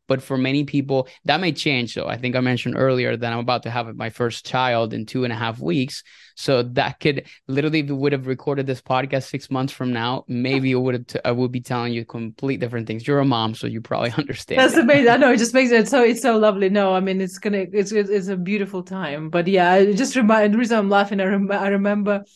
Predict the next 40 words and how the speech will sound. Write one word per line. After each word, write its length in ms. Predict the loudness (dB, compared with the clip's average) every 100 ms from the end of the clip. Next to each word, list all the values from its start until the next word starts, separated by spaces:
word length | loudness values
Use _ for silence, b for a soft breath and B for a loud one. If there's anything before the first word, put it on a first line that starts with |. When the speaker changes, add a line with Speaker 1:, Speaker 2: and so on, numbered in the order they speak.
| B B B B
Speaker 2:
we, 200 | 2 4
I 40 |
used 240 | 4 2 0
to 60 |
negotiate 680 | -2 0 0 0 -2 -2 0
with 120 | -2
my 220 | -4 -6
husband. 520 | -2 0 0 -2 -4 -2
We 80 |
used 180 | -4 -4
to 60 | -4
negotiate 720 | -4 -2 -2 -4 -4 -4 -2
who 160 | -2 -2
gets 280 | 0 -2 -2
to 100 | -2
go 260 | 2 2
to 120 | 0
the 120 | -4 -4
gym 260 | -2 0
Speaker 1:
Who 60 | 2
Speaker 2:
and 60 |
Speaker 1:
gets 140 | 2 2
to 40 |
Speaker 2:
when. 80 | 2
Speaker 1:
go 80 | 4
work 180 | 2 2
out? 260 | 2 0
<laughs> 300 | -2 -4 -2
Speaker 2:
Who 300 | 4 4 4
gets 260 | 4 4 4
to 80 | 0
go 240 | 2 2
work 280 | 2 0 -2
out. 280 | -2 0 0
It 80 | -4
was, 140 | -4
like, 180 | -4 -4 -2
the 240 | 2 4 4
moment 680 | 4 4 2 0 -2 -4 -6
of, 220 | -8